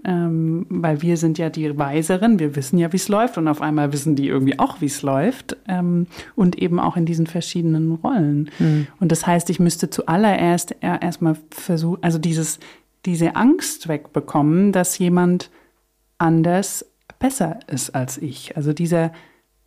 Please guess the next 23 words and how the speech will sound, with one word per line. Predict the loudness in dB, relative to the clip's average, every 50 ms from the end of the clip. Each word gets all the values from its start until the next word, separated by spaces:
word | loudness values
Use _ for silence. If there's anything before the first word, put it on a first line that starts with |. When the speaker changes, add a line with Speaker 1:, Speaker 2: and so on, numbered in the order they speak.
| _ _ -10
Speaker 1:
dieser | -4 0 0 2 2
wertfreie | 2 2 2 0 -2 -6 -8 -4 -2 0 0 2
Raum, | 4 4 4
ich | 2 2 0 -6 -12
kann's | -4 -2 -2 -2 -2 0
gar | 2 4 4
nicht, | 4 4 2 -2 -6 -8
ähm, | -6 -4 -2 0 0 0 -2 -2 -6 -12 -6 0
weil | 2 4
man | 4 4 4
ja | 4 2
auch | 2 2
immer | 2 2 4 2
so | 2
das | 0 -2 -2 -2
Gefühl | -4 -4 -2 0 0
hat, | 0 0
auch | 2 2 2
mit | 2 2 0
dieser | -2 -2 -2 0
ganzen | 2 2 2 2 2 0 -2
Klima-, | 0 2 4 4 6 6 4 4 2 0 -4 -12 -20 -20 -20 -20 -20 -20 -20 _ _ 0
ähm, | 2 2 4 4 4 4 2 2 0 -4